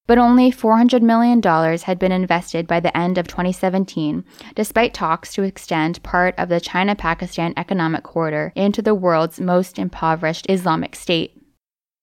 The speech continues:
According to the same study, the economy has great potential with rich but untapped natural resources.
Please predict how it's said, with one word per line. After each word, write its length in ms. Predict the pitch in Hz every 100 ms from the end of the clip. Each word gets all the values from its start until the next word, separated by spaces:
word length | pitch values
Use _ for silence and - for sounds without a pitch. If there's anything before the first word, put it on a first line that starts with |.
| _ _ _ _ _ _ -
According 520 | 220 254 233 254 277
to 100 | 285
the 80 | 254
same 260 | - 208
study, 500 | 233 - 165 165 185 - - -
the 100 | 208
economy 460 | 196 214 220 240 240
has 240 | 202 185
great 260 | - 214 247
potential 640 | 233 - 196 180 175 185
with 180 | 185 180
rich 480 | 180 202 202 - -
but 140 | 185
untapped 720 | 190 208 214 185 175 175 -
natural 460 | 185 170 175 175 170
resources. 840 | 175 170 180 170 - 165 185 -